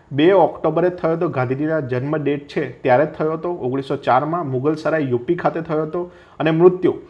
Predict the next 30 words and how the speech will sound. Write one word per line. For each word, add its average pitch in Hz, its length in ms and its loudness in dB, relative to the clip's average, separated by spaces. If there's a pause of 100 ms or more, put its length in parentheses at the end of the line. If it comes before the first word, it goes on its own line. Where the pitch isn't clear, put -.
(320)
તાસ્કંદ 190 440 4
કરાર 175 320 4
તેમને 170 280 -4
કરવા 151 260 0
જઈ 135 280 2
રહ્યા 156 240 2
હતા, 147 280 -2 (340)
અ, 139 120 -2 (120)
ઇન્ડો 139 260 0
ચાઇના 147 300 -2
યુદ્ધ 139 260 -2 (220)
થયા 139 160 2
પછી 151 480 -4 (320)
અને, 151 200 2 (160)
અને 147 200 2
તે 160 100 -4
તાસ્કંદ 165 520 0
આવેલું 147 220 0
છે 151 200 -6
ઉઝબેકિસ્તાનમાં, 151 1120 -2 (280)
ત્યારે 170 220 4
તેમનું 170 260 0
મૃત્યુ 131 300 0
થયું 156 180 0
હતું 156 240 -4
અગિયાર 139 380 0
જાન્યુઆરી 139 420 0
ઓગણીસો 131 340 -4
છાસઠના 143 460 -2
રોજ 160 240 -4